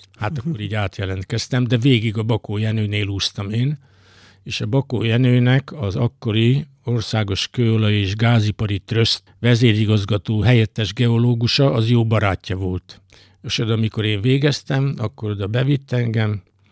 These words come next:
bemutatott, és azt mondta, hogy adjanak nekem egy tisztességes munkát. Úgy, hogy, ö,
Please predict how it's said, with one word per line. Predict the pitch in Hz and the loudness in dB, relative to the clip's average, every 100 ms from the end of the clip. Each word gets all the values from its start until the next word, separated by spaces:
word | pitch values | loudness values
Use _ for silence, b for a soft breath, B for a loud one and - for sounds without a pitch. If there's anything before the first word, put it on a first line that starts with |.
| b b - | b b -8
bemutatott, | 113 123 127 127 135 139 - 127 | -2 0 0 0 0 -2 -2 -4
és | 107 | -2
azt | 117 - | -2 -2
mondta, | 104 95 107 | -4 -2 0
hogy | 107 107 | 0 0
adjanak | 127 104 104 95 | -2 -2 -4 -4
nekem | 104 98 107 98 98 | -6 -4 -4 -4 -6
egy | 127 | -10
tisztességes | - 104 - 95 107 101 98 | -6 -6 -4 -4 -4 -2 -4
munkát. | 110 98 90 110 95 - - | -4 -6 -6 -6 -8 -12 0
Úgy, | 151 156 170 165 B B B B B B B B B | 8 8 8 2 B B B B B B B B B
hogy, | - 127 120 113 | -4 4 4 4
ö, | 127 131 | 4 2